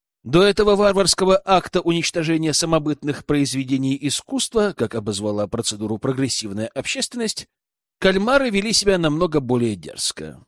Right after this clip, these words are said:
После как отрезало. И объяснение оказалось очень простым. Если Бог позволил, чтобы с ним так поступили, значит, это слабый Бог. Лучше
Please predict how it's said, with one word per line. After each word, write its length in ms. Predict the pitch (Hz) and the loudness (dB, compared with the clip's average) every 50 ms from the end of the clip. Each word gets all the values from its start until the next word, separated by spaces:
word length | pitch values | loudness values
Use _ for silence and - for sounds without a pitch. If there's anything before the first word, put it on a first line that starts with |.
| _ _ _ _ | _ _ _ _
После 640 | - 143 208 269 262 - - - 247 247 254 247 _ - | 2 4 4 4 4 2 0 0 -2 -4 -6 -6 _ -6
как 320 | - 127 127 139 139 - - | -2 0 0 0 0 -2 -4
отрезало. 840 | - 127 120 - 110 95 90 82 78 - 71 65 58 50 - - _ _ _ _ _ _ _ _ _ _ _ _ _ _ _ _ _ - | -4 -4 -2 -2 -8 -10 -10 -8 -10 -10 -10 -12 -20 -20 -20 -20 _ _ _ _ _ _ _ _ _ _ _ _ _ _ _ _ _ 0
И 120 | 160 196 | 0 0
объяснение 1000 | 202 202 214 202 185 190 214 226 196 - - - 214 220 214 202 190 165 160 156 | 2 2 0 0 0 -2 -2 -2 0 0 -2 -2 -2 -2 -2 0 0 0 0 0
оказалось 640 | 160 165 - 165 156 143 160 160 156 156 - - - | 0 -2 -2 -2 -2 -2 -2 -2 0 -2 -2 -4 -4
очень 320 | 156 151 135 - 151 143 | -6 -6 -4 -4 -6 -6
простым. 680 | 135 147 147 135 - - - - 113 98 85 73 - _ _ _ _ _ _ _ _ _ _ _ _ _ _ _ _ _ _ _ _ _ _ _ _ _ - | -4 -2 -2 -2 -2 -4 -4 -4 -6 -8 -8 -10 -18 _ _ _ _ _ _ _ _ _ _ _ _ _ _ _ _ _ _ _ _ _ _ _ _ _ -4
Если 380 | 113 131 131 - - 127 135 | -2 -2 -2 -2 -2 -2 -4
Бог 600 | 139 131 110 107 135 156 165 139 - - - - - | -4 -4 -4 0 2 2 2 2 0 -2 -10 -12 -4
позволил, 520 | - 113 113 107 120 135 139 131 127 117 | -2 -2 -2 -2 -2 -2 0 0 -2 -2
чтобы 360 | 107 - - 123 113 113 120 | -4 -4 -6 -6 -4 -4 -4
с 120 | - - - | -4 -4 -4
ним 400 | 113 127 139 135 117 98 90 _ _ _ _ _ - | -4 -4 -4 -4 -4 -6 -10 _ _ _ _ _ -4
так 300 | - 123 131 120 - - | 0 0 0 0 -4 -10
поступили, 760 | - 107 98 - - - 87 82 _ - 123 175 214 254 208 | -10 -8 -6 -6 -8 -8 -14 -16 _ -6 -6 -4 -4 -4 -8
значит, 500 | 127 87 87 101 101 104 - - 113 - | -8 -8 -8 -8 -8 -8 -8 -8 -8 -8
это 180 | 139 - - 202 | -10 -10 -8 -8
слабый 480 | - - 262 269 254 233 143 101 90 | -8 -8 -8 -6 -8 -8 -8 -8 -10
Бог. 440 | 80 76 80 73 - - - - _ _ _ _ _ _ _ _ _ _ _ _ _ _ _ _ _ _ _ _ _ _ _ - | -12 -12 -16 -18 -18 -18 -20 -20 _ _ _ _ _ _ _ _ _ _ _ _ _ _ _ _ _ _ _ _ _ _ _ -2
Лучше 580 | 120 147 180 214 233 - - - 262 277 285 | 2 4 4 4 4 4 0 0 0 0 -4